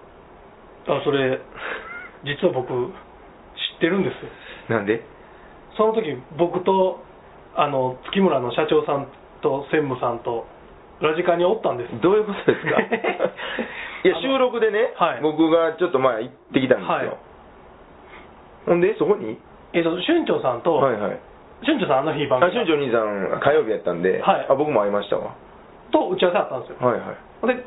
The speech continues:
Speaker 1: 打ち合わせの部屋入ってきて喋ってる時に、
Speaker 2: ええ。
Speaker 1: そういや、さっきジャクタそこで会いましたよ。
Speaker 2: ええ。マジっすか？
Speaker 1: あの時とか同じフロアにいた、
Speaker 2: マジっすか？
Speaker 1: いたんですよ。はい。で、電話しようかなって迷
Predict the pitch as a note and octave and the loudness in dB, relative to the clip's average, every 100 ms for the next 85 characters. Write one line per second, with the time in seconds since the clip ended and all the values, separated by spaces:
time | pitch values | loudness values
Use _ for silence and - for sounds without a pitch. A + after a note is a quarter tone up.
0 | - - - G#3 G#3+ G3 G3+ A3 G3 D3+ | -18 -10 -4 0 2 2 0 2 2 0
1 | D3 - D#3 E3 D3 E3 D#3+ D#3 D#3 D#3 | -4 -8 -2 0 2 0 -2 -2 -4 -2
2 | D3+ B2+ A2 F#2 - - A#3+ B3+ G3 - | 0 0 0 -4 -10 -6 0 2 2 0
3 | E3 F3+ A#3 B3+ F#3+ C#3+ C3+ F#3 F#3+ C#3 | -4 0 0 0 -2 -2 0 0 2 2
4 | D3+ - - - - F#3+ G#3 A3+ - - | 0 2 2 2 2 0 2 0 -2 -12
5 | - - - - - - - - F3+ C4 | -16 -20 -20 -20 -20 -20 -18 2 4 4
6 | A3+ - B3 C4+ B3 F3 D3+ F#3+ A3 B3+ | -2 0 2 2 0 -2 2 2 2 0
7 | F#3 F#3 G3 C#3 C3 F3 C3+ A#3+ B3+ A#3 | 0 2 2 0 -6 0 4 4 0 -4
8 | A3 - - C3+ B2+ A2+ - - - - | -2 -2 0 0 0 -2 -14 -20 -20 -20
9 | - - B3+ - - - - - - - | -8 0 0 0 -10 -20 -20 -20 -18 0
10 | B3 F4 F4 E4+ B3+ F#3+ D3+ | 2 2 2 2 2 0 0